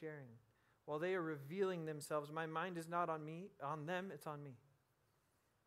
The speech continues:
Set aside our own input. We need to set aside,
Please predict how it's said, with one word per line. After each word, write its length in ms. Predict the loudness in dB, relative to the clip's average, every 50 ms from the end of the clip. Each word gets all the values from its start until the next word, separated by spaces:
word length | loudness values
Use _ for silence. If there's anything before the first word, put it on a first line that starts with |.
| _ _ _ _ _ _ _ _ _ _ _ _ _ _ _ _ _ _ _ _ _ _ _ _ _ _ _ _ _ _ _ _ _ _ _ _ _ _ _ _ _ _ _ _ _ -20 -12 -4
Set 120 | -2 0 0
aside 360 | 0 -2 -2 -2 0 2 2
our 160 | 2 2 2
own 240 | 0 -2 -4 -6 -8 -10 -14 -18 -20 -20 _ -6
input. 380 | -6 -6 -6 -6 -8 -10 -10 -10 -8
We 80 | -8 -6
need 120 | -4 -4
to 40 | -4
set 220 | -2 0 0 0
aside, 420 | 0 0 -2 0 2 4 4 2